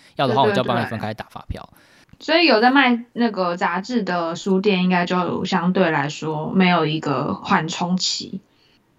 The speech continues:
Speaker 2: 应该就好一点吧，因为以前有相关的措施了。
Speaker 1: 但没有，我觉得前场就只有，我目前想到的前场就只有需要注意的这边，我觉得比较麻烦的应该就是后场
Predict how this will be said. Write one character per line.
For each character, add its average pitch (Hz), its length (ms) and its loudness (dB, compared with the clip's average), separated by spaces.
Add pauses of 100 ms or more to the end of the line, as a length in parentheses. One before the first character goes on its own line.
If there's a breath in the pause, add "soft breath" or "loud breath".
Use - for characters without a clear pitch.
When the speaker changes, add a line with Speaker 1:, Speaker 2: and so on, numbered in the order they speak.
(100)
Speaker 2:
应 285 80 2
该 339 100 4
就 370 120 8
好 190 200 6
一 190 60 2
点 190 260 -4
吧， - 300 -14 (360)
因 247 140 0
为 254 100 2
以 196 60 2
前 196 180 -2
有 175 200 -2
相 196 240 0
关 185 220 2
的 180 100 -2
措 175 240 -6
施 143 280 -10
了。 147 240 -10 (480 soft breath)
Speaker 1:
但 214 280 0
没 160 120 -4
有， 208 80 -2
我 156 140 0
觉 151 120 0
得 175 180 2 (400 loud breath)
前 196 220 4
场 156 360 0 (220)
就 220 100 2
只 170 140 0
有， 135 160 4 (200)
我 131 180 2 (100)
目 254 160 2
前 131 180 2
想 92 220 -4
到 139 140 2
的 - 40 -2
前 120 200 -2
场 104 160 -4
就 117 100 -4
只 117 100 -4
有 92 180 -4
需 - 120 -6
要 110 120 0
注 104 240 -6
意 95 60 -6
的 95 80 -6
这 98 160 -10
边， 98 160 -12
我 113 140 -4
觉 127 80 -2
得 135 40 0
比 131 100 -4
较 160 100 4
麻 131 180 0
烦 113 140 -4
的 98 60 -4
应 104 40 -8
该 110 80 -2
就 107 100 -4
是 110 40 -6
后 110 220 -2
场 - 240 -14